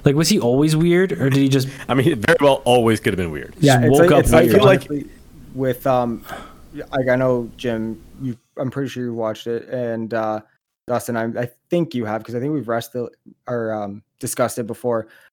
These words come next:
Speaker 3: but he's, what's his name? Fucking the crazy guy from Entourage.
Speaker 1: Billy?
Speaker 3: He's the, no, the actor. He was the actor, and he's the art guy. Oh my God, he's like,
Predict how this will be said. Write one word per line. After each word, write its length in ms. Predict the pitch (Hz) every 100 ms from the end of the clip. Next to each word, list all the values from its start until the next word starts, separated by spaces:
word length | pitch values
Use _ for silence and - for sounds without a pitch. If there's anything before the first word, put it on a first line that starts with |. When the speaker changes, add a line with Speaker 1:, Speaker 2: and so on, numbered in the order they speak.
| _
Speaker 3:
but 360 | - 131 120 - _ _ _ _
he's, 560 | - - 147 170 175 - _ _ _
what's 200 | 160 160
his 140 | 139
name? 340 | 120 117 113 117 _
Fucking 640 | _ 131 131 135 131 127 - _ _ _ _ _ _ _ _ -
the 100 | 143
crazy 360 | - 165 151 139
guy 160 | 120
from 180 | 113 123
Entourage. 540 | 123 117 113 101 104 117 _ _ _ _ _ _ _ _ _ _ -
Speaker 1:
Billy? 420 | 131 135 143 156 -
Speaker 3:
He's 200 | 135 120
the, 100 | 143 - - -
no, 260 | 143 151 139
the 240 | 127 139
actor. 320 | 123 127 - 151
He 120 | 143
was 120 | 139
the 100 | 143
actor, 380 | 123 127 143 135
and 100 | 131
he's 100 | 117
the 140 | 131 -
art 200 | 120 -
guy. 280 | 135 127 -
Oh 100 | 139
my 120 | 135
God, 240 | 127 123 123
he's 80 | 127
like, 200 | 131